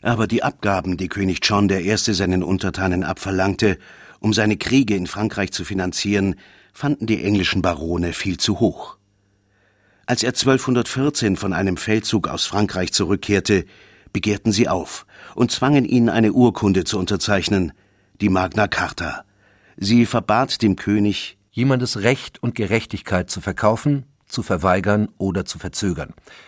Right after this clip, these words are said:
Speaker 2: jemanden zu verhaften, in den Kerker zu werfen, ins Exil zu schicken, es sei denn aufgrund eines ordentlichen Urteils, das von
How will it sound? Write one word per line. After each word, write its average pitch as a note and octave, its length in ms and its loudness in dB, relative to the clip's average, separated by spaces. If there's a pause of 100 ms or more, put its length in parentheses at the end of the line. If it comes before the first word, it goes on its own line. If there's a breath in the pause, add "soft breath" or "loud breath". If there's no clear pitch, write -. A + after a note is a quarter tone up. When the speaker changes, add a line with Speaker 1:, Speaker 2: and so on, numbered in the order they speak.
(300 loud breath)
Speaker 2:
jemanden G#2+ 520 2
zu - 140 -4
verhaften, A#2+ 720 0
in G2 140 -4
den G2 140 0
Kerker G#2+ 340 0
zu G2 180 -4
werfen, G#2 540 -2 (120)
ins A2 160 -4
Exil A#2 380 0
zu - 140 -2
schicken, D3 460 0 (500 loud breath)
es - 160 -4
sei B2 180 6
denn B2+ 260 4
aufgrund C#3+ 560 0
eines A#2 400 -2
ordentlichen A#2+ 680 0
Urteils, G2 640 -4 (340 loud breath)
das G2+ 220 -2
von G2 260 -2